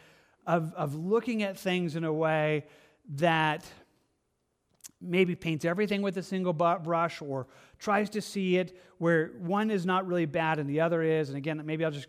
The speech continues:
you know, kind of quote, I think David Guzik did a good job in his commentary, says it well. He says, "The proverb corrects a popular misconception that it's better to set free ten guilty persons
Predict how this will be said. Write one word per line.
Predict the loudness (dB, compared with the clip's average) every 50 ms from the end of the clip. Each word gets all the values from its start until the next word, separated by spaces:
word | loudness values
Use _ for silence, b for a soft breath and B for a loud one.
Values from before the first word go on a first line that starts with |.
| _ -14 -8
you | -4 -4
know, | -4 -4
kind | -4 -4 -4 -4
of | -4
quote, | -2 0 0 0 2 0 -4
I | -6
think | -6 -6 -4
David | -2 -2 -2 -2 -4 -4
Guzik | -4 -4 -4 -4 -6 -6
did | -4 -6
a | -4
good | -4 -4 -4
job | -2 0 0 0 0 -2
in | -4 -4
his | -2 -2 -4 -4 -6 -12 B B B B B B B B
commentary, | _ -2 0 0 -2 -2 -2 -2 -2 -2
says | -2 -4 -4 -4
it | -4 -4
well. | -2 -2 0 0 0 -2 -4 -8 b b b b b b
He | _ -4
says, | -4 -4 -2 -4
"The | -6
proverb | -4 -2 0 2 2 4 2 0 -2 -2 -8
corrects | -8 -2 0 2 2 2 0 -4
a | -10 -10
popular | -6 -4 -2 -2 -2 0 0 -2
misconception | 0 -2 -4 -4 -6 -8 -8 -6 -2 -2 -2 -2 -2 -6 -6 -4
that | -4 -4
it's | -4 -6 -10
better | -8 -4 -4 -2 -2 -2
to | -4 -6
set | -4 -4 -6 -6 -6 -8
free | -6 -6 -6 -6
ten | -6 -6 -4 -2 -2 -2 -2
guilty | -2 -2 -2 -2 -2 -6
persons | -8 -6 -10 -14 -14 -14 -18 -20 -20 -20 -20 -20